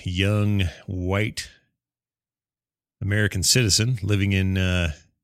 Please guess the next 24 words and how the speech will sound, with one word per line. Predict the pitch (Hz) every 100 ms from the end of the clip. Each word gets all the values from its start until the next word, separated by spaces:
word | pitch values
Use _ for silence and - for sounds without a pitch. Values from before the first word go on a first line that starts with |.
| _ _ _ _ _ _ _ _ _ _ -
Ohio, | 95 - 135 98 85 110
and | 127
I'm | 110
gonna, | 110 107 98 95 85 - _ _ _ _ _ _ _ _ _ _ _ _ _ _ _ _
I'm | 131
gonna | 139 110
go | 101 98
get | 92 113 - -
a | 104 95
nice | 92 95 110 123
shirt. | - - - 165 95 - - - _ _ _ _ _ _
I'm | 165
gonna | 131
wear | 120 120
a |
nice | 120 120
shirt. | 98 - 131 92 - - _ _ _ _ _ _ -
Let's | -
see | 135
how | 110
people | 104 117 107
like | 101 101
me | 90
then. | 90 104 69